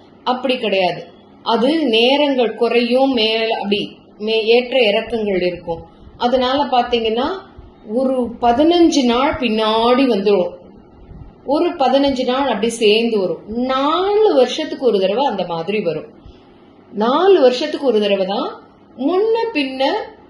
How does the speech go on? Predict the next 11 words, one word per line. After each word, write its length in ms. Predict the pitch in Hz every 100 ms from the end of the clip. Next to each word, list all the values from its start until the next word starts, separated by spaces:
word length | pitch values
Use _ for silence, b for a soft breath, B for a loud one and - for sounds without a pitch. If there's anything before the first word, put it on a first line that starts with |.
| - -
யுகாதி 600 | 208 214 247 262 254 247 240
செலிப்ரேஷன் 640 | 220 214 208 196 208 180 180
செலிப-, 720 | 196 202 185 185 180 165 - - - - - - - - - - -
அஹ், 300 | 214 202 202 202
தெலுங்குக்காரெல்லாம் 1000 | 247 285 285 277 233 202 196 196 214
செலிப்ரேட் 480 | 220 202 202 202 196
பண்ணுவாங்க. 400 | 180 170 156 151 131 165
That 180 | 180 190
is 160 | 247 -
ஆந்திரா, 680 | 185 208 233 254 233 185 180 202 240 - B B B B - -
கர்நாடகா, 840 | 208 208 247 262 247 214 202 196